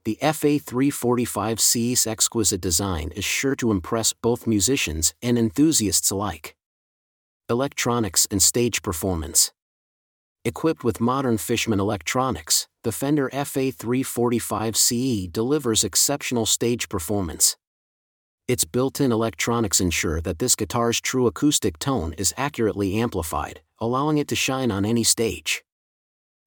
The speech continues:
The Fishman system provides a transparent and natural sound, making it suitable for a variety of musical genres and performance styles.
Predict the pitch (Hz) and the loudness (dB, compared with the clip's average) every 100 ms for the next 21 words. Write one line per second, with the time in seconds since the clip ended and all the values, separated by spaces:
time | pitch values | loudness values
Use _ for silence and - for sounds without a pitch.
0 | - 110 - 110 127 95 - 113 - 92 | -6 -4 0 0 2 4 4 4 2 0
1 | 85 110 95 127 135 110 - 127 123 - | -2 -4 -2 -2 0 0 0 0 0 0
2 | - 120 117 - 95 101 120 - 80 - | 2 0 0 0 0 2 0 -2 2 2
3 | 117 107 - - _ _ - 139 165 143 | 2 -2 -6 -14 _ _ -2 -2 0 0
4 | - - 151 127 80 78 113 110 92 92 | 4 4 4 2 0 -2 0 0 0 0
5 | 113 131 117 87 104 123 131 127 101 107 | 0 0 0 2 2 4 2 0 -2 0
6 | 107 104 80 78 - 113 113 - - 117 | 0 0 0 0 -2 -2 -2 -2 0 2
7 | 117 87 - 73 73 - - | 2 4 2 0 -6 -2 -2